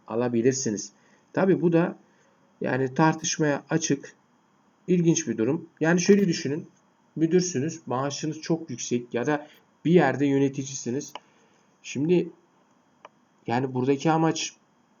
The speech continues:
mağdur etmemekse yani böyle bir kuralın bence olmaması gerekiyor. Ya çünkü o insanların oturtmuş olduğu belli bir sistem var, belli bir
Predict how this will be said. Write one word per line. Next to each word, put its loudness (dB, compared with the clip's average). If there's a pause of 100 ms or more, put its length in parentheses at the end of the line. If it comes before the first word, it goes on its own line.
(1120)
mağdur 4
etmemekse 2 (440)
yani -4
böyle 8
bir 4
kuralın 0
bence 0 (160)
olmaması 0
gerekiyor. -2 (380)
Ya -2
çünkü -2
o 6
insanların 0 (520)
oturtmuş -4
olduğu 0
belli 2
bir 2 (880)
sistem -4
var, 0
belli 4
bir -4